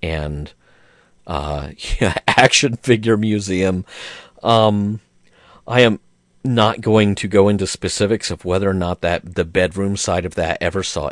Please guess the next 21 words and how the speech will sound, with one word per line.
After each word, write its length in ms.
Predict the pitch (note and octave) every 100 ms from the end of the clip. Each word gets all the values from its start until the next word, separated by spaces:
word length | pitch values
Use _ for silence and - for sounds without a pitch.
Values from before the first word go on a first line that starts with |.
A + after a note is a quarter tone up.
| -
any 240 | E2 G2+
kind 320 | - F2 F#2
of 120 | F2 -
action 440 | D#2 E2+ - G2+
while 160 | F2+ E2+
I 80 | E2
was 180 | F2
in 120 | F2 D#2+
my 120 | D#2+
twenties, 560 | - E2+ E2+ E2 E2+ - _ - - _ _ _ -
but 140 | F#2+ - _ -
man, 320 | E2 F2+ F#2
was 140 | F2
I 80 | C#2
proud 320 | C2+ - D#2
of 80 | D#2+
my 140 | E2+ E2
action 380 | D#2 - -
figure 300 | C#2 E2 C#2+
museum. 520 | D#2 D#2 C#2+ - E2 - _ - _ _ _ _ _ _ _ _
<laughs> 80 | -